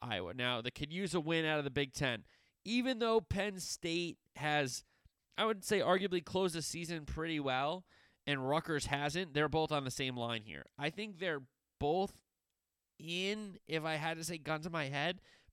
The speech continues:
but they could use a win. A win or two really supplants them off the bubble for me. I think they are strong bubble teams. It's unfortunate for Rutgers. They've kinda, again, another team that's kinda flatlined, um,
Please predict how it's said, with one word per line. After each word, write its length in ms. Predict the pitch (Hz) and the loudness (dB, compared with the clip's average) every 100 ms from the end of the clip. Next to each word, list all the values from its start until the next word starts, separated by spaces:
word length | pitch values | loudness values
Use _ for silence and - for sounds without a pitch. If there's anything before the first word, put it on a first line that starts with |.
| - | 2
but 380 | 156 147 139 - _ _ _ _ _ _ _ _ _ - | 4 4 2 -2 _ _ _ _ _ _ _ _ _ -4
they 120 | 156 | -2
could 400 | - - 180 156 | -2 2 2 2
use 260 | 156 151 | 2 2
a 60 | 139 | 2
win. 340 | 127 - - - _ _ | 0 -4 -8 -20 _ _
A 100 | 135 | 2
win 300 | 143 175 202 | 2 4 2
or 120 | 220 190 | 2 0
two 440 | - 196 180 165 - _ - | 2 4 4 2 -4 _ -10
really 600 | 131 151 180 180 175 160 - _ _ _ _ _ | -4 0 0 2 0 -4 -14 _ _ _ _ _
supplants 680 | - - 151 - 160 156 - | -12 -6 -6 -4 -2 -4 -2
them 160 | 147 | 0
off 200 | 143 139 | 2 2
the 120 | - 123 | 2 4
bubble 320 | 127 120 113 | 4 4 0
for 100 | 98 | -4
me. 160 | 107 | -4
I 80 | 104 | -4
think 220 | 139 190 | -2 -4
they 220 | 190 180 165 | 0 2 4
are 360 | 151 151 147 - - _ | 4 4 2 -2 -20 _
strong 720 | - - 151 135 139 147 165 | -12 -6 -4 0 2 2 2
bubble 220 | 175 175 190 | 2 2 0
teams. 260 | 196 185 | -2 -4
It's 120 | 160 | -2
unfortunate 540 | 170 156 165 180 202 175 | -2 0 2 2 0 0
for 100 | 156 | 0
Rutgers. 420 | 131 143 160 156 | 0 0 -2 -2
They've 260 | 139 131 - | -2 -2 -4
kinda, 320 | 135 127 117 - - | -2 -2 -4 -8 -6
again, 320 | 131 139 127 | -2 0 0
another 200 | 123 127 | 2 0
team 160 | 131 131 | 0 -2
that's 140 | 117 | 0
kinda 180 | 131 120 | -2 -2
flatlined, 640 | - 131 127 127 131 143 - - - _ | -4 -4 -2 0 0 -2 -8 -20 -20 _
um, 560 | - 131 117 95 82 71 | -10 -6 -4 -4 -6 -14